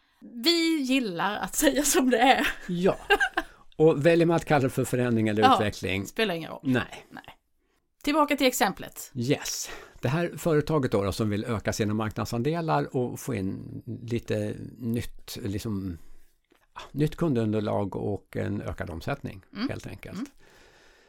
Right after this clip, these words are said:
Speaker 2: Första saken som man måste göra och som man behöver ta sig tid till, och det här kallar vi för steget före steg ett.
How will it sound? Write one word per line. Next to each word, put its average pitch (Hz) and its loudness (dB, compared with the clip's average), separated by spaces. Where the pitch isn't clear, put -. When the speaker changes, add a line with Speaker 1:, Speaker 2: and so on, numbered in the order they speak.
Speaker 2:
Första 196 -2
saken 208 2
som 202 -2
man 202 2
måste 202 2
göra 107 0
och 120 2
som 135 0
man 135 0
behöver 139 -2
ta 143 -4
sig - -6
tid 196 -4
till, 95 -4
och 117 -2
det 120 -4
här 160 -4
kallar 143 -6
vi 120 -4
för 117 -10
steget 110 -8
före 127 -6
steg - -10
ett. - -14